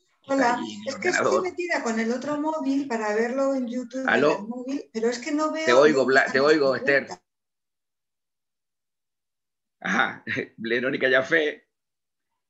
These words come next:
Speaker 1: eh, Marta Kornblit, la poeta Marta Kornblit, ahí con esos ojos preciosos que tenía, Sonia Chocrón, la poeta Sonia Chocrón, Gabriela Kisser, y finalmente la sexta poeta es Jacqueline Goldberg,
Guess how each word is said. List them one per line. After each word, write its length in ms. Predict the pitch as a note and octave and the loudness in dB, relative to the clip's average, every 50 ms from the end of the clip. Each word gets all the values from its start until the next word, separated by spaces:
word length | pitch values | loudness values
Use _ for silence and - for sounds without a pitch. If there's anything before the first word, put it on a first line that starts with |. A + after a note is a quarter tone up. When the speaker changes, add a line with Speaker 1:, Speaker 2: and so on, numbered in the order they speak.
| _ _ _ _ _ _ - | _ _ _ _ _ _ -4
Speaker 1:
eh, 320 | A2+ B2+ B2+ B2 A#2+ - - | 0 0 2 2 0 0 2
Marta 320 | B2+ C3+ C3+ C3+ C#3 - | 2 2 2 2 0 0
Kornblit, 560 | - C#3+ D3+ D#3+ D#3 C3 C3 C3 C#3 - - | 0 0 0 0 -2 -4 -4 -6 -6 -6 -8
la 160 | - F#2+ F#2+ - | -8 -10 -8 -6
poeta 260 | G#2 G#2+ G2+ G#2+ G#2 | -8 -6 -4 -4 -6
Marta 300 | G2+ G2+ - G#2 G#2 - | -6 -6 -8 -8 -8 -6
Kornblit, 580 | - B2 B2 B2 A2+ G#2+ A2 A2 A2+ - _ - - - | -6 -6 -6 -8 -8 -8 -8 -8 -8 -8 _ -16 -18 -18
ahí 240 | G2+ G2+ F#2 F#2 _ _ _ _ - - - | -18 -18 -20 -20 _ _ _ _ -20 -20 -20
con 140 | - - G2+ | -20 -20 -20
esos 260 | G#2 G2+ G2+ - _ _ | -20 -20 -20 -20 _ _
ojos 240 | - - G2 G#2 G2+ | -20 -20 -20 -18 -18
preciosos 420 | G#2+ G#2 - - G#2 F#2+ - - | -18 -18 -16 -16 -18 -18 -20 -20
que 120 | - A#2 A2+ | -20 -18 -16
tenía, 460 | - A2 A#2 A#2 A2+ - A2 - - _ _ _ _ _ _ _ _ _ _ _ _ | -14 -12 -10 -10 -10 -10 -12 -14 -18 _ _ _ _ _ _ _ _ _ _ _ _
Sonia 320 | _ - C3+ B2+ B2+ B2 A#2+ | _ -2 -2 0 0 0 -2
Chocrón, 640 | - A#2 G2 A2 C#3+ D3 C3+ B2+ C3+ - - _ _ | -2 -4 -2 0 0 0 0 -2 -4 -8 -12 _ _
la 140 | - - - | -20 -16 -10
poeta 280 | G#2+ A2 - F#2 G#2+ - | -8 -8 -8 -8 -10 -12
Sonia 160 | - F#2+ G2 | -12 -14 -16
Chocrón, 580 | - A2+ - D3+ D#3+ D3+ C#3 C3+ C#3+ C3+ - _ _ _ _ _ _ _ _ _ _ | -16 -10 -6 -4 -4 -4 -4 -6 -10 -12 -18 _ _ _ _ _ _ _ _ _ _
Gabriela 460 | - G#2+ G#2 A#2+ C3+ C3+ C3+ C#3+ C#3+ | -4 -4 -2 0 0 2 2 2 0
Kisser, 600 | - E3+ D#3+ D3 C#3+ - C3+ C3 C3 - - - _ _ _ _ _ _ _ _ _ _ _ _ _ _ _ _ _ | 0 -2 -4 -4 -2 0 0 0 0 0 -6 -16 _ _ _ _ _ _ _ _ _ _ _ _ _ _ _ _ _
y 340 | - D3+ D3+ D3 C#3+ C#3+ C#3 | -2 0 2 0 0 -2 -4
finalmente 840 | D3+ C3+ C3 C3 B2+ A#2 A2 A2 G2+ F#2 A#2+ B2 A#2+ A2 - - _ _ - | -6 -2 -2 -2 -2 -2 -4 -6 -6 -6 -4 -4 -4 -4 -6 -8 _ _ -8
la 120 | G#2+ A2+ | -8 -8
sexta 300 | - G#2+ G2+ - G#2+ F#2+ | -6 -8 -8 -8 -10 -8
poeta 340 | G2 G#2 G2+ G#2 F#2 G2 G2+ | -8 -8 -8 -6 -4 -2 -2
es 240 | - G#2+ F#2 - _ | -2 -4 -8 -12 _
Jacqueline 400 | - G#2+ - A2 F#2+ F2+ F2 F#2 | -8 -6 -6 -6 -10 -10 -12 -12
Goldberg, 360 | F#2 - - - - - - | -10 -12 -12 -12 -12 -16 -18